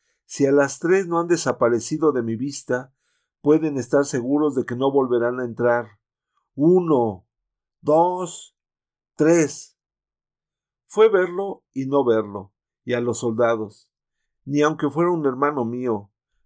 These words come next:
no dijo a quién se refería, si al hombre que había venido a pedir los medicamentos o al de la pierna infectada. Dentro, el herido quiso saber si iban a dejar pasar medicamentos. "¿Cómo sabe que fui a pedir medicinas?", le preguntó el médico.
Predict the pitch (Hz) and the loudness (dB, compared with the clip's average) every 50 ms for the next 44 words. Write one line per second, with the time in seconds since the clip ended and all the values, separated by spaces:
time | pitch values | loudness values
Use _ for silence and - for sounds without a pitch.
0 | _ - 120 147 165 160 165 - 131 101 - 113 107 104 - 123 110 113 113 110 | _ -6 -2 0 0 0 0 0 -2 -2 -2 -4 -6 -4 -4 -2 -2 -2 -2 -4
1 | 123 123 139 143 135 107 87 - _ _ _ _ _ _ - - - 127 131 147 | -4 -4 -4 -4 -4 -6 -8 -10 _ _ _ _ _ _ -10 -4 0 0 2 2
2 | 165 170 175 160 143 - 123 120 135 139 143 139 127 123 135 143 139 135 120 - | 2 2 2 -2 0 0 0 2 2 2 2 0 -2 -2 -2 0 0 0 0 0
3 | 117 113 123 139 135 135 123 117 113 107 104 107 - 110 113 135 147 147 - - | -2 -2 -2 -2 -2 -2 -2 -2 -4 -6 -6 -6 -6 -6 -4 -4 -4 -4 -2 -4
4 | 156 160 - - - _ _ _ _ _ - 117 113 110 117 120 123 120 - - | -4 -4 -6 -12 -20 _ _ _ _ _ -2 0 0 2 2 2 2 0 0 0
5 | 131 135 135 131 123 - - 98 87 _ - 107 104 107 104 104 98 _ _ _ | -4 -4 -4 -6 -8 -8 -10 -14 -10 _ -2 -2 -2 -2 -4 -10 -14 _ _ _
6 | _ _ _ _ _ _ _ _ _ _ _ _ - 139 170 180 165 - 135 147 | _ _ _ _ _ _ _ _ _ _ _ _ 0 0 0 0 0 -2 -4 -4
7 | 156 151 - _ _ _ _ _ _ _ - - 131 139 147 151 180 185 180 170 | -4 -4 -10 _ _ _ _ _ _ _ -4 0 2 2 2 2 2 2 0 0
8 | 175 - 175 - 170 160 - 135 117 123 143 147 143 - 147 147 147 143 135 123 | 0 -4 -8 -8 -8 -6 -4 -2 0 2 0 0 0 -2 -2 -2 0 0 0 -2
9 | 113 107 98 - 135 127 - - 120 - - 127 123 131 123 110 110 - - 107 | -2 -4 -2 -4 -4 -4 -2 -4 -4 -2 -2 -4 -2 -2 -4 -6 -4 -6 -6 -6
10 | 107 117 117 117 113 - 107 92 - - - _ _ _ _ _ _ _ _ _ | -6 -6 -8 -8 -10 -12 -12 -12 -14 -18 -20 _ _ _ _ _ _ _ _ _
11 | _ _ _ _ _ _ _ _ _ 143 156 165 156 156 151 151 151 151 147 - | _ _ _ _ _ _ _ _ _ -2 0 0 0 0 0 0 0 0 -2 -2
12 | 123 110 - 143 139 139 - 131 120 131 139 139 135 123 113 101 - - 131 147 | -2 -2 0 -2 -2 0 0 0 0 0 -2 -2 -2 -4 -4 -6 -8 -8 -8 -6
13 | 147 131 107 101 101 113 110 - 113 107 110 110 - 131 123 123 120 120 120 120 | -2 -2 -2 -2 -2 -4 -2 -2 -4 -4 -4 -4 -2 -2 -2 -2 -4 -4 -4 -6
14 | 113 117 - 110 104 98 - | -8 -10 -10 -10 -10 -10 -14